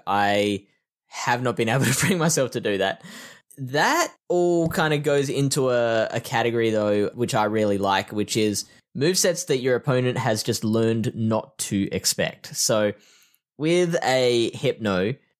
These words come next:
everyone is just so used to Elemental Punch and Shadow Ball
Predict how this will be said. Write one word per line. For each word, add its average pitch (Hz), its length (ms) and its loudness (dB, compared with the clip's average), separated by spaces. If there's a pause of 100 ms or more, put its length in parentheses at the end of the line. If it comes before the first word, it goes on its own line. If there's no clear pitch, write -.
(140)
everyone 196 560 0
is 127 240 0
just - 380 0
so 139 180 2
used 139 440 -2
to 117 180 0 (100)
Elemental 123 440 0
Punch 165 440 -2 (160)
and 110 180 -2
Shadow 101 320 0
Ball 87 320 -4